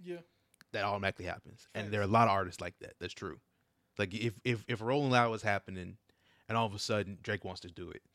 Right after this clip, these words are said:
Speaker 2: in Miami, and whoever was top billing on one of the nights.
Speaker 1: In fact, who is, is, I think it's Kanye West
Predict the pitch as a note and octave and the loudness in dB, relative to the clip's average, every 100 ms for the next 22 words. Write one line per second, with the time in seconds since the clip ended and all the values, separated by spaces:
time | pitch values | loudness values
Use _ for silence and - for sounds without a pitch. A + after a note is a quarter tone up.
0 | _ G#2+ F#2 F2+ E2 E2 - _ _ _ | _ -4 2 2 0 -6 -16 _ _ _
1 | _ - A#2+ B2+ A2+ - B2 G#2+ A2+ A#2 | _ -2 2 2 2 8 6 8 6 6
2 | A#2 - G#2 G2+ G#2+ G#2+ G#2 A2+ C3+ - | 4 0 -4 -2 -2 0 4 4 2 -4
3 | _ G4 G4+ E4+ F#4+ G#4+ - - - G3+ | _ -10 -8 -4 -4 -4 -6 -20 -14 -14
4 | G3 G#3 G#3 - G#3+ A3+ A#3 A3 G#3 G3+ | -10 -8 -8 -8 -10 -8 -8 -8 -8 -10
5 | G#3 | -12